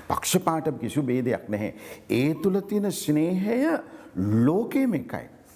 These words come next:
ලෝකයේ තුල මේකයි. එතකොට ඒ තුලින් මිනිස් මව සුවිශේෂයි. මිනිස් මව විශේෂ වෙන ආකාරය. දැන්, අ,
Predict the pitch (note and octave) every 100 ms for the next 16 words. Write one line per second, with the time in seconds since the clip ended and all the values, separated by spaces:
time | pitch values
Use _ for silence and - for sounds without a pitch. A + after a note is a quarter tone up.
0 | - - - - - A#2 A#3+ B3 A3+ D3+
1 | - D#2+ - - - - - - - C3
2 | D3+ G3 C#4 C4 - - - G2 C#3 -
3 | B3 C4+ C#4 D3 A#2 F3+ C4 - A#3+ C4
4 | D4+ C#4 F#3 D#3+ - - - - - -
5 | - - - - G2 E3 G#3+ - F3 C3
6 | A2+ F#2 G2 E2 E2 D#2 D2+ B1+ - G#1
7 | G#1+ - - - - - D#2+ D#2 A#1+ -
8 | - - - -